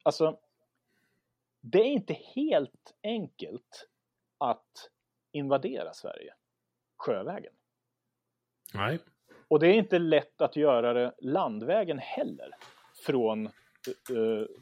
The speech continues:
Speaker 1: Ryssland. Alltså det, det är liksom, det finns bara några enstaka farbara vägar, och de går ju genom Finland och sen in genom Sverige. Och, eh, alltså,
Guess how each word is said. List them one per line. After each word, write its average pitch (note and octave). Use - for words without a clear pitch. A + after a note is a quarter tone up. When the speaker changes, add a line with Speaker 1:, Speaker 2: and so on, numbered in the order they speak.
Speaker 1:
Ryssland. -
Alltså G#2+
det, B2+
det C3
är -
liksom, B2
det C3+
finns G#3
bara C3+
några C3+
enstaka C3+
farbara A2+
vägar, C3
och A#2+
de D3
går B2
ju C3+
genom B2
Finland G#2
och G#2+
sen G2+
in F#2+
genom F#2
Sverige. G2
Och, B2
eh, A#2+
alltså, A#2+